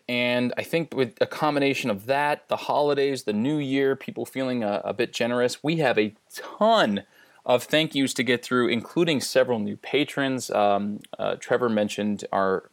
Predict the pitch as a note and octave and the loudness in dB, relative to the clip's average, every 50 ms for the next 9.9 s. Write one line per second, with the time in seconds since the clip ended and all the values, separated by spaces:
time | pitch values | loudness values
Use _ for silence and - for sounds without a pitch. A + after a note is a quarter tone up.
0 | - - F#2+ F#2 F#2+ - - - - A2 A2 A2 G#2 G2+ G2+ F#2+ G#2 A2 G#2 G2+ | -4 -2 0 0 0 0 0 2 2 4 4 4 2 0 0 -2 -4 -4 -4 -4
1 | - - G#2 G2+ - - G#2+ G2+ G2+ F#2 - - G#2 G2+ F#2 F2+ F2+ D#2 - - | -2 -2 -2 -2 0 -2 -2 -2 -2 -4 -2 0 0 2 2 2 0 -2 -6 -12
2 | _ - - _ _ _ - - F#2+ G2 - G2 G#2+ A#2+ B2+ G#2+ G#2 A2 A#2+ - | _ -14 -14 _ _ _ -4 -4 -4 -2 -2 -4 -2 -2 0 -2 -2 -2 -4 -6
3 | - - A#2 A#2 - - G#2 G2 F#2+ G2 G2+ G2+ E2 - F2+ G2 G#2 A2 G#2+ - | -4 -2 -2 -2 0 -2 -2 0 2 4 4 4 4 4 2 2 2 0 -2 -4
4 | - A2 G2+ F#2 F#2+ F#2+ F#2+ G2 G2+ - G#2 G2+ G2+ G#2 - - - - - - | -6 -6 -2 0 2 2 2 2 0 0 -2 -2 -4 -4 -10 -20 -20 -20 -10 -2
5 | - G2+ G2+ G2 F#2+ F#2+ - G2+ G#2+ G#2+ - G#2+ - - G2+ G2+ G2 G2+ G#2 G#2 | 0 2 4 4 4 2 2 0 0 0 0 -2 0 0 0 2 2 2 2 2
6 | G#2 G#2 G#2 - - G#2+ G2+ G2+ G2+ G2 G2 G2 F#2+ - - - A#2+ A#2+ D3 F#3+ | 2 0 0 2 2 2 2 2 0 0 -2 -2 -4 -6 -4 -2 -2 0 0 -2
7 | F#3+ _ _ - - - - _ - - G2+ G2+ G2 G2 F#2 F#2+ F#2+ F#2+ F#2 E2+ | -6 _ _ -20 -20 -20 -18 _ -2 2 4 4 6 6 4 4 4 2 2 0
8 | E2 F#2+ G#2+ - - - _ - - A2 A2 G#2+ - G#2 F#2+ - F#2 F2 - B2+ | -4 -6 -8 -10 -12 -12 _ -6 -4 -4 -4 -4 -4 -4 -2 -2 -2 -2 0 0
9 | C3+ C#3+ - A2 A#2 G#2 - - - - - F#2+ - - - G1+ G1+ - | 0 0 2 2 2 2 2 0 -4 -2 -4 -4 -2 -2 -2 -2 -2 -4